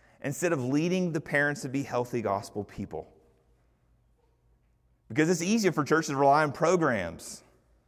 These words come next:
for the children. You see it all the time as churches, they want to make worship services and their marketing and even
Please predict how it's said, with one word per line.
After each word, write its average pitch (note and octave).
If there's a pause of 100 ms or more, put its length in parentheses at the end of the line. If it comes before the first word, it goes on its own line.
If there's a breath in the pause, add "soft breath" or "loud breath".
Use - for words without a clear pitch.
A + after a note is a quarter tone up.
(400)
for A2
the G2
children. E2+ (2250 soft breath)
You -
see G3
it F#3+
all F#3+
the F#3
time F3+
as B2+
churches, D#3+ (160 loud breath)
they D#3+
want F3+
to E3+
make D#3+
worship F3
services B2+
and C3
their C#3+
marketing F3+
and C#3+
even F3+